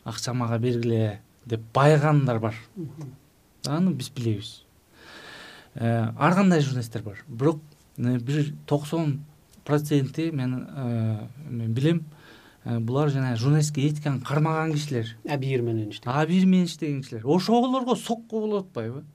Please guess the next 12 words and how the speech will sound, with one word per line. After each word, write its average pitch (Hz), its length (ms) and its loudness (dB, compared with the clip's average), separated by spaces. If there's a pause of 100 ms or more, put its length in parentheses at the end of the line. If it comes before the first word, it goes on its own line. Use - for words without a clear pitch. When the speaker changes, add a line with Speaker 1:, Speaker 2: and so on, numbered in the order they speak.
Speaker 2:
Мгм. 143 120 -14 (400)
Speaker 1:
Бизде 147 200 -4
комиссия 180 460 0
деген 151 280 -2
бар, 120 120 -4
жанакы 113 540 -6 (260)
комиссия 170 380 -2
по 151 140 -6
жалобам 135 520 -2
деп 113 100 -8
Speaker 2:
Мгм. 147 80 -6
Speaker 1:
коет. 165 180 -4